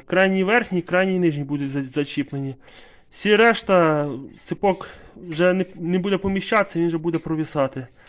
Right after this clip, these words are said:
Тому це не показник, що ви натягуєте, що тут не люфтило. Якщо ципок розтягнутий, як би ви не натягнули, зігнете того навіть вала,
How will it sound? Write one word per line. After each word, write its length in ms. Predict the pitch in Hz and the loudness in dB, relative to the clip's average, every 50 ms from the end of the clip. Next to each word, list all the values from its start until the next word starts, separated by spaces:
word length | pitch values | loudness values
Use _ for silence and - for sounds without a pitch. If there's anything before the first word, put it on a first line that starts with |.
| - - - - - - - - - _ | -20 -20 -20 -20 -20 -20 -20 -20 -18 _
Тому 200 | - 156 190 208 | -6 -4 -2 0
це 160 | 190 - 220 | 0 2 2
не 100 | 214 214 | 2 2
показник, 520 | 214 - 220 214 - 220 196 202 202 175 - | 0 0 -4 -4 -2 -2 0 2 0 0 0
що 120 | - 165 | 0 0
ви 100 | 165 165 | 0 2
натягуєте, 560 | 160 156 160 214 233 214 196 185 180 165 156 - - _ | 0 0 2 2 2 2 2 0 0 -2 -4 -6 -10 _
що 300 | - - - 151 151 151 - - _ | -20 -8 -6 -4 -4 -6 -8 -8 _
тут 320 | 180 185 180 185 - - | -6 -6 -6 -8 -8 -4
не 120 | 170 165 160 | -2 0 0
люфтило. 500 | 160 156 160 - 151 147 139 131 127 123 - - - - - - - - _ - | 0 -2 -2 -4 -4 -2 -2 -2 -4 -6 -12 -20 -20 -20 -20 -20 -20 -16 _ -8
Якщо 220 | 151 - - 202 | -4 -2 -2 -2
ципок 340 | 196 - 196 - 214 196 - | -2 -4 -2 -2 -2 0 0
розтягнутий, 560 | 190 190 - - 226 220 202 196 185 170 180 | -4 -4 0 2 2 4 4 2 0 0 2
як 160 | 196 208 190 | 2 2 2
би 80 | 185 185 | 2 2
ви 120 | 185 185 | 2 2
не 80 | 185 180 | 2 2
натягнули, 520 | 185 180 175 - 175 175 220 220 196 175 | 0 0 -2 -2 -4 -2 0 2 2 2
зігнете 380 | 151 160 175 175 196 190 - 180 | 2 2 0 0 0 0 -2 -4
того 340 | - 185 180 170 180 170 165 | -6 -4 -4 -2 -4 -4 -6
навіть 340 | - 180 175 175 170 165 165 | -8 -6 -2 -2 -2 -2 -2
вала, 300 | 180 190 208 220 196 180 | -4 -2 0 0 0 0